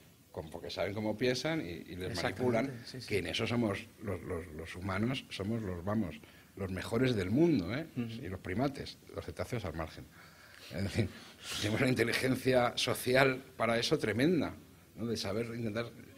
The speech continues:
Speaker 1: continuamente, estamos intentando pensar qué piensa el otro, que no sepa lo que pienso yo, a ver si yo consigo que tú pienses de mí.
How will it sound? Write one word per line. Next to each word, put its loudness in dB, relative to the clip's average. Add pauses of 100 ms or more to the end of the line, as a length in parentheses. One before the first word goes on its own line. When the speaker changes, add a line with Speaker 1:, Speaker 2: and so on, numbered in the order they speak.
(440)
Speaker 1:
continuamente, 6
estamos 2
intentando 2
pensar 0
qué 2
piensa 0
el 0
otro, -2
que -6
no 0
sepa -4
lo -2
que -4
pienso -4
yo, -4
a -4
ver -2
si -4
yo -4
consigo -4
que -2
tú -10
pienses -4
de -6
mí. 0